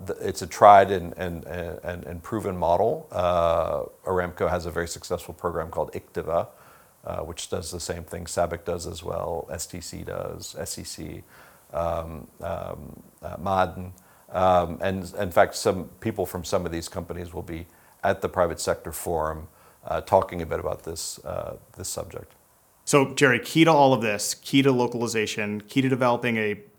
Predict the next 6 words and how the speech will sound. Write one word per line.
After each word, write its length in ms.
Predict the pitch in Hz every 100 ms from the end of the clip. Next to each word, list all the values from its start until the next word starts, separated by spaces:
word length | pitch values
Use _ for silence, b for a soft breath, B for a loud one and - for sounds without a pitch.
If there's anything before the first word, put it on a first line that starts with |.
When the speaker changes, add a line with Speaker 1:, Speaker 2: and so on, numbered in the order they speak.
| -
Speaker 2:
thriving 640 | - 117 113 113 107 107 104 b _
local 300 | 123 123 120
economy 680 | 113 - 110 107 104 104 104 b b b b b b _ _
is 240 | 143 120 -
talent 540 | - 110 95 90 - -
and 400 | 120 120 110 107